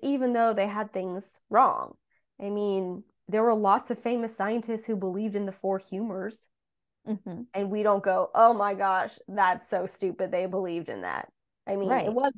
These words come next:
Speaker 1: dumb, but, like, we don't think that they're less of a, an important scientist because they also happen to have beliefs and theories that for that time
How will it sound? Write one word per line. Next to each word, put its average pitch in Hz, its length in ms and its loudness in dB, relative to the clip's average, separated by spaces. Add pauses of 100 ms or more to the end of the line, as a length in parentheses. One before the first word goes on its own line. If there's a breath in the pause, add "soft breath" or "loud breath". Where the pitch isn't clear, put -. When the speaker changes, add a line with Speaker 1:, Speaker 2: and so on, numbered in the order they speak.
Speaker 1:
dumb, 190 220 -2
but, 208 120 6
like, 214 220 4 (360 soft breath)
we 247 140 2
don't 240 340 4
think 214 220 -2
that 196 120 -2
they're 202 200 2
less 208 320 0
of 196 140 -2
a, 190 260 -2
an 190 140 0
important 185 480 0
scientist 196 600 -2
because 190 400 -2
they 180 120 4
also 180 340 4
happen 190 320 -4
to 190 60 -4
have 180 320 -4 (420)
beliefs 226 400 2
and 208 180 0
theories 196 380 4
that - 240 0
for 208 220 8
that 202 260 0
time 180 600 -4